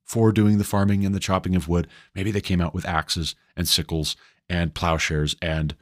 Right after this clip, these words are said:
they just fashioned makeshift weapons. It doesn't say here,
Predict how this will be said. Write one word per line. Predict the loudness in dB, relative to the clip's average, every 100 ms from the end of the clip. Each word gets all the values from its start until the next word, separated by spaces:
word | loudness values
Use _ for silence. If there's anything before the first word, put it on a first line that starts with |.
| _ _
they | -2
just | 0 -2
fashioned | -2 -2 0 -2 -4 -4 -2
makeshift | 2 2 2 -2 0
weapons. | -2 -2 -4 -4 -12 -20 _ _ _ _ _ _ _
It | 2
doesn't | 4 6 4
say | 4 2
here, | 0 -8